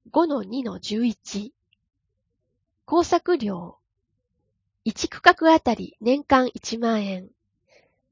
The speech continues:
ただし、農具、肥料、種、苗など、工作に必要なものは利用者の自己負担になります。区画数、四十七区画。区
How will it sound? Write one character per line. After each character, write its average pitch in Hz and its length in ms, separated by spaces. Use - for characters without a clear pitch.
た 285 140
だ 269 100
し、 - 340
農 339 240
具、 - 280
肥 285 240
料、 202 320
種、 240 440
苗 285 260
な 214 140
ど、 202 220
工 330 220
作 359 320
に 339 100
必 - 240
要 311 180
な 294 120
も 285 120
の 269 120
は 202 240
利 220 100
用 320 200
者 269 160
の 208 80
自 196 160
己 - 180
負 - 80
担 285 220
に 196 80
な 190 100
り 185 160
ま 180 160
す。 - 240
区 - 140
画 330 160
数、 - 460
四 349 280
十 233 180
七 202 260
区 - 140
画。 196 140
区 - 220